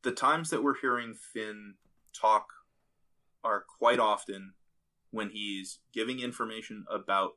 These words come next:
something First Order. Uh, whether that's the battering ram cannon,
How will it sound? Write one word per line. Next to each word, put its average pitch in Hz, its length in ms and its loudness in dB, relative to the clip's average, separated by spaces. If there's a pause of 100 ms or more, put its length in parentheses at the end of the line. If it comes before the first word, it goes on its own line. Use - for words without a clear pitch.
something 101 760 -4
First 95 300 -6
Order. - 200 -12 (560)
Uh, 98 160 -2
whether 98 360 -2
that's 98 300 -2
the - 80 -8
battering 107 460 2
ram 107 360 -4
cannon, 101 360 -6